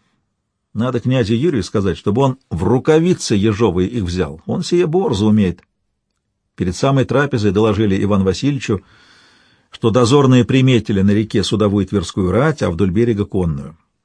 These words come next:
"Простите, отцы духовные, подождём малость с трапезой", молвил государь и, обратясь к вестнику, спросил, когда они тут будут.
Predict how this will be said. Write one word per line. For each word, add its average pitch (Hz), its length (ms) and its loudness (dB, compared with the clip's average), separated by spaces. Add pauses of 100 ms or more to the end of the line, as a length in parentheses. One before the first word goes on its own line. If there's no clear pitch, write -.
(1600)
"Простите, 131 520 0
отцы 120 200 -2
духовные, 95 480 -2
подождём 113 480 2
малость 135 400 0
с - 80 -14
трапезой", 90 520 -2 (580)
молвил 95 500 2
государь 98 500 -2 (1040)
и, - 100 -6
обратясь 113 480 2
к - 80 -10
вестнику, 131 440 0
спросил, 110 420 -2
когда 117 320 0
они 180 160 2
тут 175 140 0
будут. 170 360 -2